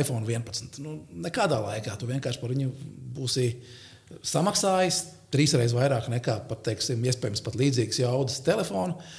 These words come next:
bet tev būs gadžets, kuru tu varēsi izmantot uz pilnu klapi, un tur tas ir emocionāls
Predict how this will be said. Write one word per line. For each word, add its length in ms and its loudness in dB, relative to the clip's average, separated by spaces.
bet 220 2
tev 180 6
būs 680 2
gadžets, 920 2
kuru 420 0
tu 100 -2
varēsi 320 -2
izmantot 480 -2
uz 100 -2
pilnu 260 -2
klapi, 440 -4
un 140 0
tur 300 0
tas 140 2
ir 80 4
emocionāls 640 4